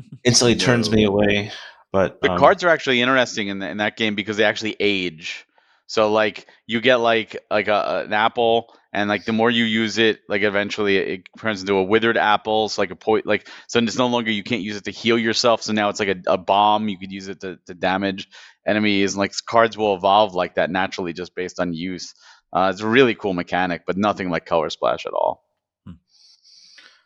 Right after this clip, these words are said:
Speaker 2: Yeah, I, probably likely the case, but I mean, I was, as I was saying, that's just whenever I hear that c-,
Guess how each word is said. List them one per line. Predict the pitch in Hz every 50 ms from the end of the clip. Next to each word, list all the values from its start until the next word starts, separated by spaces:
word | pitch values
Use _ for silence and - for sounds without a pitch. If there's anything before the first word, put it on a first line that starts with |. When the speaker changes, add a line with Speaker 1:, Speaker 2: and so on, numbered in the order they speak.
| _ - - - - - _ - _ _ _
Speaker 2:
Yeah, | - - 85 90
I, | 87 92 82 - - - - - - _ _ _ _ _ _ _ _ _ _ _ _ _
probably | - 139 151 - 139 143 123 123 135 147 143 139 107 - - -
likely | - 156 156 147 131 147
the | 131 131
case, | - - 135 123 123 120 -
but | - 113 104
I | 110 107
mean, | 107 110 107 107 98 101 - _ _ _ -
I | - 98
was, | 101 107 98
as | - 110 110 110
I |
was | 113 107 107
saying, | - 107 107 107 104
that's | 107 101 - -
just | - 104 98 - -
whenever | - 110 113 107 107
I | 110 101
hear | - 107 110
that | 107 104 104 -
c-, | -